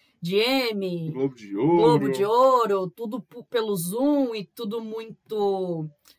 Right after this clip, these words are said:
Speaker 1: apresentação, é, muito singulares ali, não, sem plateia direito. Então, tam-, foi, for-, foi tudo bem preparado, né, esses outro-, essas outras premiações.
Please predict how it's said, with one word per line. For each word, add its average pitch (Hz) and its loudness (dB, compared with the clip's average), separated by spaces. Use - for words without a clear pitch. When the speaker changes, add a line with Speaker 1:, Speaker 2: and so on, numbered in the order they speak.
Speaker 1:
apresentação, 196 -6
é, 165 -8
muito 170 -12
singulares 226 0
ali, 240 -2
não, 196 -14
sem 226 -10
plateia 226 -6
direito. 202 -4
Então, 277 -8
tam-, 320 -4
foi, 302 -4
for-, - 0
foi 247 -4
tudo 294 -6
bem 220 0
preparado, 220 -2
né, 208 -6
esses 202 -10
outro-, 185 -12
essas 175 -12
outras 175 -18
premiações. 170 -12